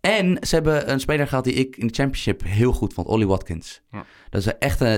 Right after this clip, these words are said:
Speaker 1: dynamisch, die speelt één seizoen bij Aston Villa.
Speaker 2: Voor flink geld is hij trouwens ook gehaald uit, eh,
Speaker 1: Achtentwintig
Speaker 2: ja.
Speaker 1: miljoen. Ik heb het even gecheckt, want ik, want ik wist dat jij ook fan van hem zou zijn. Maar die gaat voor meer geld dan dat volgend jaar naar een grotere club.
Speaker 2: Ja,
Speaker 1: Dat, dat, dat,
Speaker 2: tuurlijk,
Speaker 1: dat is wel, dat
Speaker 2: tuurlijk.
Speaker 1: lijkt mij duidelijk.
Speaker 2: Een, een binnenlandse transfer in Engeland gaat altijd voor, voor miljoenen.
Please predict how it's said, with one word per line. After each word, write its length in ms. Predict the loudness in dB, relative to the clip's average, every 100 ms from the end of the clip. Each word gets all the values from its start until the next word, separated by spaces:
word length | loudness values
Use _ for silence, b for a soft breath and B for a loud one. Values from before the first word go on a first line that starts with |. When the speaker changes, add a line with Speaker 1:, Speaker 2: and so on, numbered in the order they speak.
| 2
Speaker 1:
dynamisch, 460 | 4 4 2 0
die 140 | -2 0
speelt 260 | 2 0
één 180 | 0 0
seizoen 220 | 2 4
bij 120 | 4 2
Aston 220 | 2 2
Villa. 240 | 2 2 0
Speaker 2:
Voor 160 | 0
flink 260 | 2 2 2
geld 360 | 0 2 2 2
is 60 |
hij 80 | -2
trouwens 260 | 2 2 2
ook 80 | 2
gehaald 240 | 2 4
uit, 80 | 2
eh, 60 |
Speaker 1:
Achtentwintig 360 | 4 4 4 4
Speaker 2:
ja. 60 | 6
Speaker 1:
miljoen. 300 | 6 4 2
Ik 80 |
heb 120 | -2 0
het 80 | 0
even 120 | -2
gecheckt, 400 | -2 -2 -4 -6
want 160 | -2 -2
ik, 100 | -2 -4
want 260 | -4 -2
ik 100 | -2
wist 160 | 0 0
dat 80 | 2
jij 180 | 2
ook 100 | 2
fan 180 | 0 -2
van 100 | 0
hem 100 | 0
zou 120 | 0
zijn. 300 | 0 0 -2 B B B B B
Maar 100 | 2
die 120 | 4
gaat 160 | 4 2
voor 200 | 2 4
meer 300 | 4 6 4
geld 240 | 4 2
dan 120 | 2 2
dat 200 | 2 2
volgend 240 | 0 2
jaar 100 | 0
naar 100 | 2
een 60 | 2
grotere 340 | 0 0 -4
club. 200 | -4 -4
Speaker 2:
Ja, 180 | -4 -4
Speaker 1:
Dat, 100 | -2
dat, 220 | -2 0
dat, 80 | 2
Speaker 2:
tuurlijk, 280 | 2 4 2
Speaker 1:
dat 100 | 2
is 60 | 2
wel, 180 | 2
dat 100 | 2
Speaker 2:
tuurlijk. 280 | 4 4 4
Speaker 1:
lijkt 160 | 2 2
mij 100 | 0
duidelijk. 340 | 2 0 0
Speaker 2:
Een, 140 | 2 2
een 80 |
binnenlandse 440 | 4 4 4 2 2
transfer 400 | 2 2 2 0
in 80 | 4
Engeland 380 | 4 4 4
gaat 200 | 2 2
altijd 280 | 2 4 4
voor, 320 | 4 4 4
voor 220 | 4 2 4
miljoenen. 640 | 6 6 6 6 4